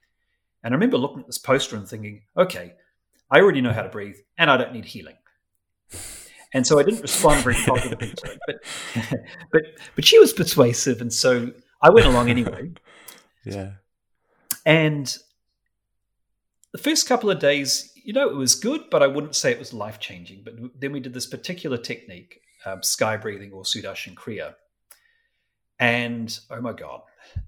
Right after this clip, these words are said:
Speaker 1: that was life-changing. And I could feel a lot of the stresses and tensions that had been stored on a cellular level just rising up and being expressed. And I was crying. It was a lot of emotions.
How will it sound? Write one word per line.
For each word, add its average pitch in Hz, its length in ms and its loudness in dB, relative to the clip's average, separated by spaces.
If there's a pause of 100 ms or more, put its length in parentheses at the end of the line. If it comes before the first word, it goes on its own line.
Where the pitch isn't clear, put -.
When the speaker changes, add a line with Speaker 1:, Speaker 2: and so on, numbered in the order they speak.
(140)
Speaker 1:
that 117 360 0
was 110 240 -6
life-changing. 87 580 -18 (600)
And 120 140 -2
I 117 420 -6 (220)
could - 180 -8
feel 117 560 -4 (360)
a - 40 -12
lot 123 180 0
of 147 60 -10
the 170 100 -8
stresses - 800 -6
and 113 140 -14
tensions 127 480 -10
that 113 100 -6
had 104 80 -14
been 101 140 -18
stored 151 360 -4
on 120 100 -6
a 101 60 -10
cellular 185 600 -2
level 127 400 -10
just - 320 -12 (420)
rising 175 420 0
up - 280 -14 (480)
and 120 200 -2
being 127 120 -2
expressed. - 640 -8
And 104 120 -16
I 85 120 -14
was 78 220 -10
crying. 120 480 -4
It 80 80 -16
was - 160 -14
a 82 60 -20
lot 123 160 -2
of 123 80 -4
emotions. 110 800 -10